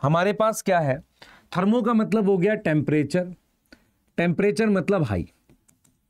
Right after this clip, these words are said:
एसिडो का मतलब हो गया एसिड, एसिड मतलब लो पीएच।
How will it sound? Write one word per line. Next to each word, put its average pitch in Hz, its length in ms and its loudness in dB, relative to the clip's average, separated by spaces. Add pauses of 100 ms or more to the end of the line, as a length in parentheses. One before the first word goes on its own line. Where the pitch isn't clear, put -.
(680)
एसिडो 220 420 2
का 233 140 -2
मतलब 208 320 0
हो 175 140 2
गया 185 300 -2 (720)
एसिड, 156 380 -2 (540)
एसिड 208 280 0
मतलब 208 320 0
लो 175 240 2
पीएच। 104 520 -4